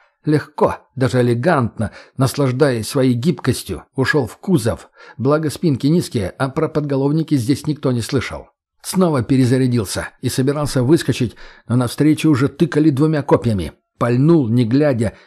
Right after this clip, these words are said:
и, судя по сдавленному кряхтению, попал и метнулся обратно в кабину, перевалившись через сиденье.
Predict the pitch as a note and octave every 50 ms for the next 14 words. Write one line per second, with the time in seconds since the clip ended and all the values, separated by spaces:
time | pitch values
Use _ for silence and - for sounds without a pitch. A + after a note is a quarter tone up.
0 | _ _ - G#2+ - D3+ D3+ D3 C#3+ D3 C#3 B2 G#2+ G2+ C3+ D3 C3+ C#3 C3+ C3
1 | B2+ B2+ A#2 - A#2+ A2 - - - F3 E3 C#3+ B2 A#2 G2+ - - C#3+ C#3 -
2 | D3+ A#2+ F#2+ D#2+ D2 - - - _ _ _ - B2 C3 C3+ B2+ - - D#3+ D#3
3 | D3 - - D#3 C#3 C#3 D3+ D3+ A2 - G#2 F#2+ - - D3+ C#3 C#3+ B2+ A2 F#2+
4 | E2+ - - D3 C#3+ C3+ B2+ B2+ B2+ C3 C3+ A2+ - - A2 - - B2 A#2 A#2+
5 | - - C3 A#2 A2+ A2 F#2+ E2+ D2+ -